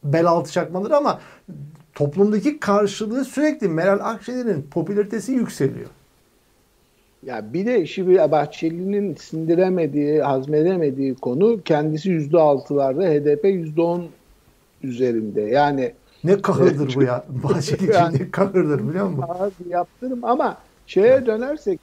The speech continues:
Speaker 2: Meral Hanım'a, bütün partilerdeki dış işleri ve akademik kökenli siyasetçilerin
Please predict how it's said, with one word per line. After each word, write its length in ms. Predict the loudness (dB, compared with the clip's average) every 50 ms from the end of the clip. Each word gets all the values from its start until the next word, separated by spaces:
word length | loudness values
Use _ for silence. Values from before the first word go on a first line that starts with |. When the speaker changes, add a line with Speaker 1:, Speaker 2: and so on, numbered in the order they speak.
| -8
Speaker 2:
Meral 360 | -6 -2 -2 0 0 0 0
Hanım'a, 440 | 0 -2 -2 -4 -6 -8 -10 -12 -12 -16 -18 _ _ _ _ -20 -8 -6
bütün 320 | -4 0 0 0 0 2
partilerdeki 1080 | 2 2 2 2 0 -4 -6 -6 -4 -4 -4 -4 -6 -8 -10 -12 -8 -6 -6 -6 -6 -6 _ _ _ _ _ _ _ _ _ _ _ _ -6 -2
dış 220 | 0 0 0 0 -4
işleri 640 | -8 -8 -10 -10 -6 -4 -4 -2 -2 -2 -4 -4 -8 -10 -6
ve 240 | -4 -4 -2 0 0
akademik 580 | 0 2 4 4 4 6 6 4 4 2 0
kökenli 560 | 0 0 0 2 0 -2 -2 -2 -2 -4 -4 -6
siyasetçilerin 1120 | 0 2 4 4 4 4 2 0 -6 -8 -10 -12 -14 -8 -6 -4 -4 -4 -4 -4 -6 -8